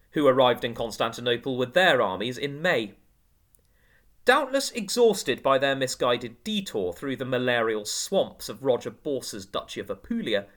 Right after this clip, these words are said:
neither man had much inclination to put up resistance to Alexius's wishes. Raymond of Toulouse put up the most stubbornness in, in the face of Alexius's plans.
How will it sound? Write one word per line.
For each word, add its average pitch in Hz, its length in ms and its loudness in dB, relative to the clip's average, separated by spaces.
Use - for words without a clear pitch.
neither 175 320 6
man 113 260 0
had 120 200 -6
much 120 260 -6
inclination 117 680 -6
to - 80 -12
put 139 200 -6
up - 140 -4
resistance - 580 -2
to 131 140 -2
Alexius's 90 640 -6
wishes. 131 460 -6
Raymond 320 400 -2
of 196 120 -4
Toulouse 175 580 -2
put 180 240 0
up - 180 -2
the 170 80 -2
most 170 340 2
stubbornness 92 680 -2
in, 101 180 -12
in 113 100 -12
the 107 60 -10
face 113 320 -4
of 101 100 -16
Alexius's 101 640 -8
plans. 107 520 -4